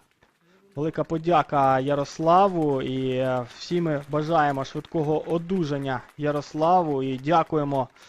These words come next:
захисникам і захисницям і самому Ярославу за те, що бороните наш, е, цей важкий для кр-, нашої країни час. Левченко.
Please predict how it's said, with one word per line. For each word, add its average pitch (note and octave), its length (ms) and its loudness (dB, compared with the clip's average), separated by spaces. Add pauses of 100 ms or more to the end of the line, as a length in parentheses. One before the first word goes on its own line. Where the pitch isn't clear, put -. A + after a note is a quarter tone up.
(160)
захисникам D#3+ 800 -2
і D3 60 -4
захисницям D3 880 -6
і C3 380 -4
самому C#3+ 400 -6
Ярославу C#3+ 580 0
за B2+ 80 -6
те, C#3 160 -6
що - 160 -6
бороните C#3 560 -4
наш, C3+ 460 -6
е, B2+ 420 -4 (760)
цей D#3+ 240 -2
важкий C#3+ 540 -6
для D3 160 -6
кр-, D3 160 -14
нашої D3 320 -8
країни C#3+ 360 -8
час. - 460 -6 (3250)
Левченко. E3+ 840 -2